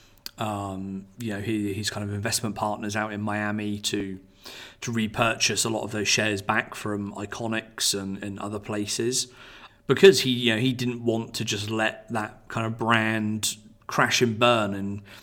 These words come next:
you know, die a horrible death. And again, I think that's the, the kind of compromise, because he doesn't like looking back, he doesn't like redoing stuff. But at the same time, you know, he is aware that, you know, B B C is so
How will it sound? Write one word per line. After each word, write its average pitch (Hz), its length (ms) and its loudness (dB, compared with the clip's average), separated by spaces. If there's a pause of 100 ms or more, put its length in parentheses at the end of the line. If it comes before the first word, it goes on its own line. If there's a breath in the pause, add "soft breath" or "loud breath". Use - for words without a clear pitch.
(400 loud breath)
you 120 100 0
know, 107 100 0
die 117 340 2
a 110 60 4
horrible 113 440 0
death. 107 420 2
And 113 240 0 (400 loud breath)
again, 135 300 8
I 107 80 2
think 120 280 0
that's 110 300 -2
the, 107 380 0
the 120 100 0
kind 113 160 2
of 107 60 -4
compromise, 101 800 -2 (120)
because 107 260 -4
he 123 120 -4
doesn't 120 300 4
like 110 140 0
looking 110 300 -4
back, 107 220 0
he - 100 -12
doesn't 120 300 0
like 117 220 -4
redoing 104 500 -4
stuff. - 480 -2 (760 loud breath)
But 156 120 6
at 151 40 2
the 156 60 2
same 143 280 8
time, 123 340 6
you 117 80 4
know, 113 60 2
he 123 200 4
is 120 120 6
aware 113 440 4
that, 110 240 -2
you 110 100 -2
know, 107 60 -4
B 113 220 -2
B 110 160 -4
C 107 320 0
is 98 100 0
so 107 460 2